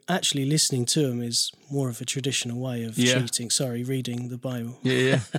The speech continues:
Speaker 1: <laughs>
Speaker 2: No, that makes sense. So would you say, um,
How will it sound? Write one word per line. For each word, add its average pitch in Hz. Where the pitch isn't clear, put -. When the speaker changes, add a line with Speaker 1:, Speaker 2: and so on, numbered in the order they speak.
Speaker 1:
<laughs> -
Speaker 2:
No, 135
that 117
makes 123
sense. -
So 147
would 170
you 185
say, 113
um, 104